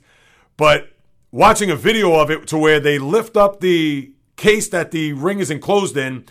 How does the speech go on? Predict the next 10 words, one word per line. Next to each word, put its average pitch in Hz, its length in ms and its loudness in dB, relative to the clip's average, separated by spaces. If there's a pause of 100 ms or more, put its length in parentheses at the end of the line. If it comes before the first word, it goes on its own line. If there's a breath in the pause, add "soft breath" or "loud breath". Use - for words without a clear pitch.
(380 soft breath)
and 156 400 -2
it's 156 180 -8
replaying 208 540 -2
a 160 120 -2
video, 135 680 0 (420)
I 156 120 2
believe, 180 500 -2
of 165 320 2
the 143 400 -4
ceremony 196 840 -2